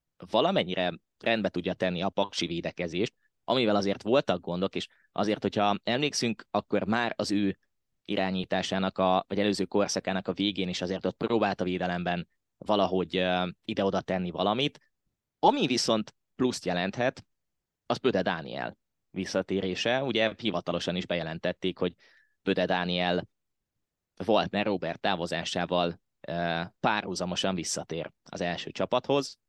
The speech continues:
Hogy most milyen formában, ö, játszani fog-e, milyen poszton fog játszani, ha fog játszani, az egy jó kérdés viszont,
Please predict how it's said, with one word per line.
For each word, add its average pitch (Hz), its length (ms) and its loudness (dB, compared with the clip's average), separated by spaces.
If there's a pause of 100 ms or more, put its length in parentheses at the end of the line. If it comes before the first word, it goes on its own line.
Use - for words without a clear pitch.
(1200)
Hogy - 200 -4
most - 280 -6
milyen 135 340 0
formában, 90 920 0 (300)
ö, - 360 -10
játszani 117 580 0
fog-e, 90 680 0 (240)
milyen 135 380 0
poszton 104 400 2
fog 90 180 -2
játszani, 92 440 -2
ha 92 120 -2
fog 90 200 -2
játszani, 90 580 -2 (400)
az - 80 -4
egy 95 140 -2
jó 92 160 2
kérdés 92 520 -2
viszont, 101 400 -2